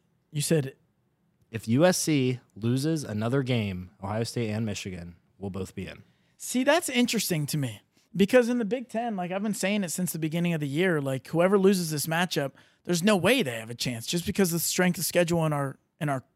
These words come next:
Speaker 1: uh, conference. But, you know, now you look at Tennessee just got spanked. L S U, if they lose to Georgia or even Texas A and M, that's three losses for them. Uh,
Speaker 2: They
Speaker 1: Bama
Speaker 2: won't.
Speaker 1: with two losses, I don't think they have a chance.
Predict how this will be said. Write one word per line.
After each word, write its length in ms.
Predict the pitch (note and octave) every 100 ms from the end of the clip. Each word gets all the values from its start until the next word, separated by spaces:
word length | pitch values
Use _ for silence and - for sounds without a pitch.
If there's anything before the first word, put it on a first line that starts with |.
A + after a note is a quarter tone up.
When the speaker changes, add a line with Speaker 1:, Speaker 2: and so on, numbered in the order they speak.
| _ -
Speaker 1:
uh, 160 | B2+ A#2+
conference. 640 | - G#3 C4 C3 - - - - _ _
But, 180 | D#3+ D3+
you 120 | D#3+
know, 160 | D#3 D3+
now 380 | D3 D#3 E3
you 180 | D#3 D3+
look 220 | C#3+ D#3 D#3+
at 180 | C#3 - _ -
Tennessee 600 | C3 C3 - C#3 C#3+ C#3
just 200 | C3+ -
got 220 | C#3 C3
spanked. 640 | - D3+ D3 B2 - - - - _ _ -
L 160 | D3+ E3+
S 200 | D#3+ -
U, 340 | F#3+ G3+ F3+
if 120 | D3
they 160 | - E3
lose 220 | F3+ F3+
to 100 | -
Georgia 440 | D#3 D#3+ F#3+ E3+ D#3+
or 100 | D3+
even 180 | D#3+
Texas 280 | E3 E3 -
A 20 |
and 140 | D#3+ E3
M, 120 | F3
that's 260 | F3 - -
three 320 | E3 F3 F#3+
losses 460 | E3+ F3 F#3 D#3
for 140 | - C3
them. 260 | A#2+ G2 - - _ _ -
Uh, 340 | D3+ D#3+ D3 -
Speaker 2:
They 120 | C3+
Speaker 1:
Bama 160 | D#3+ G3
Speaker 2:
won't. 160 | G3+ F#3
Speaker 1:
with 120 | F3
two 200 | - F#3
losses, 460 | E3 F3+ F3+ G3 D#3
I 80 | F3
don't 160 | G3+
think 200 | E3 D#3+
they 140 | C#3+ G3
have 140 | E3
a 40 | C3
chance. 500 | - C3 D#3 -